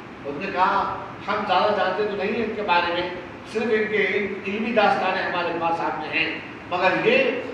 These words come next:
مجاہد اسلام فروخ کے بیٹے ہیں، جو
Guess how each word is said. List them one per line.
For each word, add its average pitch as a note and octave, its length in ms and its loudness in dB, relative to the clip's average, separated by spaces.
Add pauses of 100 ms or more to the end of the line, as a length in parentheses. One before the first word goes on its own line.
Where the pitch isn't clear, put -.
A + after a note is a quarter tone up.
(200)
مجاہد G3+ 500 6
اسلام B3 640 4 (360)
فروخ F#3 800 6
کے C4+ 80 0
بیٹے G#3+ 340 4
ہیں، - 280 -4 (640)
جو G#3+ 100 8